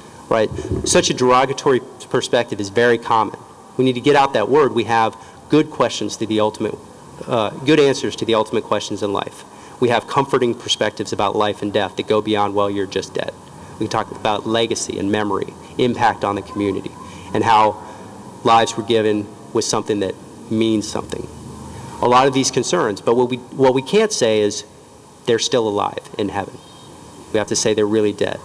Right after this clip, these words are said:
and then build our comfort around that, make meaning around that. And they need to understand that. We need to get that word out because they have the wrong perspective now.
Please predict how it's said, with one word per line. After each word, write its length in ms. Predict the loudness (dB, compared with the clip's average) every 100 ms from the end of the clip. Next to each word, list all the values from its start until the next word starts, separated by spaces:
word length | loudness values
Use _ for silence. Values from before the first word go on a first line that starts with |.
| -8
and 100 | -2 0
then 100 | 2
build 240 | 2 2
our 120 | 0
comfort 360 | -2 -4 -2 -2
around 280 | -2 -2 -4
that, 200 | -8 -10 -20 -20 -20 -20 -20 -12 -2
make 160 | -2 0
meaning 320 | 0 0 0
around 320 | -2 -4 -4
that. 240 | -6 -8 -14 -16 -16 -16 -16 -16 -4
And 120 | 0
they 100 | 4
need 120 | 4 4
to 80 |
understand 460 | 2 2 0 0 0
that. 100 | 0
We 80 | 0
need 140 | -2
to 60 | -2
get 140 | -2
that 140 | 0 2
word 180 | 2
out 140 | 2 -2
because 240 | -4 -2
they 140 | 0 0
have 160 | 0
the 60 | 0
wrong 300 | 2 4 2
perspective 520 | -2 -2 -2 -4 -2
now. 300 | -2 -2 -6